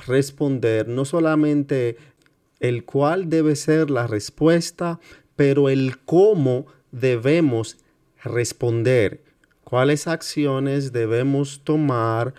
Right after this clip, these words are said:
para poder practicar, para poder aplicar esta exhortación. Yo estoy totalmente de acuerdo en que la convicción de pecado la trae el Espíritu Santo, pero parte de nuestra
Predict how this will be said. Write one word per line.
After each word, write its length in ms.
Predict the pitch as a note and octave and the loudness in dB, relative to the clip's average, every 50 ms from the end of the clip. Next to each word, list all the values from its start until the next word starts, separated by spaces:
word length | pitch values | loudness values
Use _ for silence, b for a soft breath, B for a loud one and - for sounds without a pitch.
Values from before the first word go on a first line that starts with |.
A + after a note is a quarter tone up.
| B B B B B _ _ | B B B B B _ _
para 400 | B2+ B2 A#2+ A#2+ B2 C3+ C#3 - | -2 0 0 0 0 -2 -2 0
poder 600 | D#3 D3+ D3+ C#3 B2+ B2 A#2+ A#2+ A#2+ A#2+ B2 - | 2 2 2 2 2 2 2 2 2 2 0 -4
practicar, 1080 | - - C3 B2 B2+ C3 - - _ - D3+ D3 - - B2 A2+ A2+ A2+ A#2 A#2+ A#2+ - | -6 -4 0 0 0 -2 -2 -6 _ -6 -6 -4 -4 -2 0 0 2 0 0 -2 -2 -4
para 280 | A2 G2+ G#2+ A2 A2 | -4 -2 -2 -2 -2
poder 540 | - D3 C#3+ C3+ B2+ B2+ B2 B2 B2 B2 B2 B B B B B | 0 0 2 2 2 2 2 0 0 -2 -4 B B B B B
aplicar 1080 | - - A#2+ B2 - - D3+ D3 D3 C3+ - - C3 A#2+ A#2 A2 A2 A2 G#2+ G#2+ A2+ b b b b b _ _ _ _ _ _ _ _ _ _ - | -4 -2 -2 -2 -2 -2 -2 0 0 -2 -4 -4 -2 0 0 2 2 0 0 -2 -6 b b b b b _ _ _ _ _ _ _ _ _ _ 0
esta 560 | A#2+ B2+ C3+ B2+ - - A2+ G2+ F#2 - - _ | 0 0 0 -2 -2 0 0 0 0 -2 -4 _
exhortación. 1000 | G#2+ - - - A2 G2+ G2 - - F#2 F2+ - - G#2+ F#2+ F2 E2+ - F#2+ - b b b b b b b b b _ _ | -8 -8 -4 -4 -4 -4 -2 -4 -6 -6 -6 -4 -2 -2 -2 -2 -2 -8 -12 -16 b b b b b b b b b _ _
Yo 80 | - G#2+ | -6 -6
estoy 300 | G#2 - - - A2+ A2 | -6 -4 -2 -2 -2 -2
totalmente 680 | - G#2 G2 - A2 G#2 G#2 G#2+ G#2+ G#2 G#2 G2+ G2 | -2 -4 -4 -2 0 0 0 0 0 -2 -2 -2 -2
de 80 | F#2 F#2+ | 0 -2
acuerdo 480 | F#2+ - - C#3 C#3+ D3 D3 C#3+ D3 | -2 0 2 4 4 4 2 0 -2
en 80 | C#3 B2+ | -4 -2
que 140 | - A2 G2 | -2 -2 -2
la 120 | F#2+ F#2 | -2 -2
convicción 640 | - G2+ G2+ G2 G2+ F#2 - - - B2 B2 B2 A#2 | -4 -6 -6 -4 -6 -8 -8 -10 -10 -8 -8 -6 -4
de 120 | A2 G#2 | -6 -6
pecado 640 | - G#2+ F#2+ - - A2+ A#2+ B2+ C3+ C3+ C#3 C#3 C#3 C#3 B B B B B B | -6 -8 -8 -6 -4 -2 -2 0 0 0 -2 -2 -4 -8 B B B B B B
la 220 | - G#2 F#2+ - | -4 -4 -4 -4
trae 360 | - G#2 A2 A2+ A#2+ B2 - - | -4 -2 -2 0 0 -2 -4 -4
el 140 | G#2+ G#2+ G2+ | -4 -4 -4
Espíritu 580 | G2 - - - - A#2 A#2 A2 G#2+ - - G#2 | -4 -6 -8 -8 -6 -6 -4 -4 -6 -8 -10 -12
Santo, 580 | - - A#2 A2 A#2 B2+ C3 C3 - C#3+ C3+ | -10 -8 -8 -6 -6 -6 -8 -6 -6 -6 -6
pero 280 | - A#2+ G#2+ G#2+ F#2+ - | -4 -4 -4 -4 -4 -2
parte 380 | G#2+ G#2+ A#2 A#2+ A#2+ - C3+ | -2 -2 -2 -2 -4 -8 -6
de 140 | A#2+ A#2 A2 | -4 -4 -4
nuestra 640 | A2 G#2+ G#2+ G#2+ G#2 - - - G2+ G2 F#2+ G2 F#2+ | -4 -4 -4 -4 -6 -8 -10 -8 -4 -2 -2 -4 -4